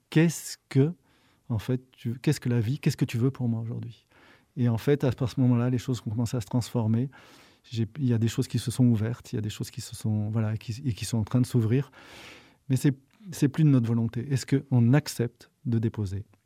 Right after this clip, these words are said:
euh, notre, euh, nos volontés et nos, nos combats, voilà,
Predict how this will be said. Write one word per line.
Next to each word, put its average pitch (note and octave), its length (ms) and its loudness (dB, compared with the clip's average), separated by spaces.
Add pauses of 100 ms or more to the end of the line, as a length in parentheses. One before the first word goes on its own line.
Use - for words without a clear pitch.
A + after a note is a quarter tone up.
(280)
euh, A#2+ 60 -2 (400)
notre, A#2 380 -4
euh, A2+ 40 -4 (200)
nos A#2 120 2
volontés A2+ 640 -2
et A#2+ 120 2
nos, G#2+ 280 -2
nos A#2 140 2
combats, G#2 340 -4 (100)
voilà, G2+ 200 -2